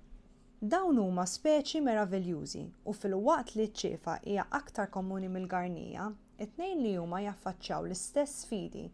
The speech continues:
bħalma huma t-tniġġis tad-dawl u l-istorbju u impatti oħra relatati mal-attivitajiet tal-bniedem. L-għasafar tal-baħar huma l-iktar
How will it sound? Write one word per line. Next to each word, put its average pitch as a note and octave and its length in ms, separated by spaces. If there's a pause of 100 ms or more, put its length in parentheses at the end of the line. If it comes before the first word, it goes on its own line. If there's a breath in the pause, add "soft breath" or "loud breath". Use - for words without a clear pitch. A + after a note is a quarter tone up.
(320 soft breath)
bħalma F#3+ 320
huma F3 300
t-tniġġis F3 540
tad-dawl A#3 540 (100)
u G#3+ 80
l-istorbju F#3 640 (340 loud breath)
u G3+ 140
impatti G3+ 500
oħra B3+ 300 (240)
relatati B3 760
mal-attivitajiet G#3+ 960
tal-bniedem. D#3+ 640 (1400 loud breath)
L-għasafar C#4+ 420
tal-baħar F3+ 640
huma G3+ 160
l-iktar A#3 480